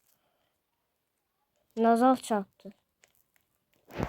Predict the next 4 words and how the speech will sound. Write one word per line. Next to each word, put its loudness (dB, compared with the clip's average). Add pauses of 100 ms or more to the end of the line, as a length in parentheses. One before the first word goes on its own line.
(1200)
Nazar 4
çarpar -2
tabii -8
ya. -10